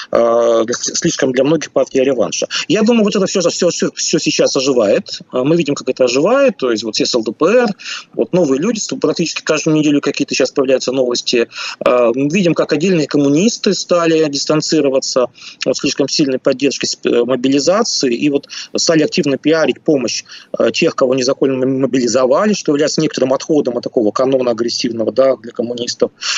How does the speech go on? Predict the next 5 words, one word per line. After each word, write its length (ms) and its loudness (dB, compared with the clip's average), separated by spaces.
Мы 140 4
видим, 280 2
как, 380 0
э, 360 2
прошел, 320 0